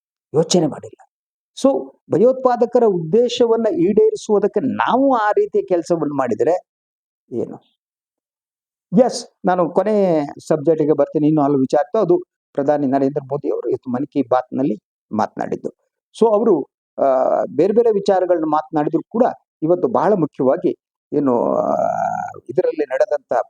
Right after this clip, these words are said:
ಜಮ್ಮು ಕಾಶ್ಮೀರದಲ್ಲಿ ನಡೆದಂಥ ಭಯೋತ್ಪಾದಕ ದಾಳಿಯ ಕುರಿತು ಮಾತನಾಡಿದ್ರು. ಹಾಗೇನೆ ಅವ್ರ ಹಿಂದೆ ಬಿಹಾರದಲ್ಲಿ ಏನ್ ಮಾತನಾಡ್ತಾ ಇದ್ರು,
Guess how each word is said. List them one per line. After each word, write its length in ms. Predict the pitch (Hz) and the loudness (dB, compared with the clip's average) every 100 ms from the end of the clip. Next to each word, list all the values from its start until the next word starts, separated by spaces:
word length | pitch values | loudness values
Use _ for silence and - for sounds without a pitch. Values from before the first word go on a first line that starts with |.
| - | -4
ಜಮ್ಮು 180 | 147 156 | 0 2
ಕಾಶ್ಮೀರದಲ್ಲಿ 720 | 156 139 - 135 127 127 113 - _ _ _ - 127 | 2 -2 -2 -2 0 0 -2 -6 _ _ _ -8 -2
ನಡೆದಂಥ 460 | 131 135 123 - - 202 - _ _ - | 2 2 0 -4 -6 -6 -16 _ _ -16
ಭಯೋತ್ಪಾದಕ 920 | 113 135 143 143 - 120 120 - 131 - _ 107 | -2 2 2 0 -6 -2 -2 0 -2 -4 _ -4
ದಾಳಿಯ 340 | 127 139 147 131 | 0 0 0 -2
ಕುರಿತು 460 | - 117 - 110 - | -4 -10 -12 -12 -14
ಮಾತನಾಡಿದ್ರು. 540 | 104 _ 131 - - - _ _ _ | -18 _ -10 -10 -14 -20 _ _ _
ಹಾಗೇನೆ 240 | 139 151 160 | 0 2 4
ಅವ್ರ 180 | 135 131 | 2 0
ಹಿಂದೆ 200 | 139 131 | 0 0
ಬಿಹಾರದಲ್ಲಿ 680 | 135 139 156 143 135 123 | 0 -2 -2 -4 -4 -2
ಏನ್ 180 | 123 - | -2 -2
ಮಾತನಾಡ್ತಾ 500 | 120 - 139 - 139 | -8 -4 -6 -4 -8
ಇದ್ರು, 240 | 127 123 | -4 -4